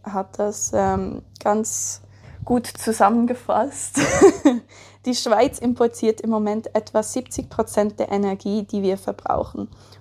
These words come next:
Obwohl wir quasi autonom sein und damit erst noch Geld sparen könnten, warum bekämpft, bekämpft die S V P eigentlich, dass die Schweiz in Sachen Energie souverän und unabhängig wird?“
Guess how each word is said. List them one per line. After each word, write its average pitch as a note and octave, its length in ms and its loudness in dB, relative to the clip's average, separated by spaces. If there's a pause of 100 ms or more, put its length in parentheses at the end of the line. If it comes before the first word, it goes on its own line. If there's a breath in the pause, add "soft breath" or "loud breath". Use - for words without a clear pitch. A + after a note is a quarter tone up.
(100)
Obwohl A#3 400 8
wir A#3+ 140 2
quasi A3+ 560 2
autonom G#3 560 0
sein G#3+ 360 0
und G#3 200 -4
damit G#3 380 -2
erst G3+ 260 2
noch A#3 180 -4
Geld G#3 280 2
sparen G#3 340 2
könnten, G#3+ 560 -4 (500 soft breath)
warum A3 380 8
bekämpft, D#4 680 0 (100)
bekämpft B3 560 2 (220)
die - 140 -4
S A#3 200 2
V B3 160 4
P A3+ 240 -2
eigentlich, A3 440 -2
dass - 200 -8
die - 80 -10
Schweiz G#3+ 420 -4
in G3+ 100 -4
Sachen - 360 -4
Energie G3 640 -4
souverän G3 600 -4
und F#3+ 200 -10
unabhängig A3 640 -6
wird?“ - 240 -10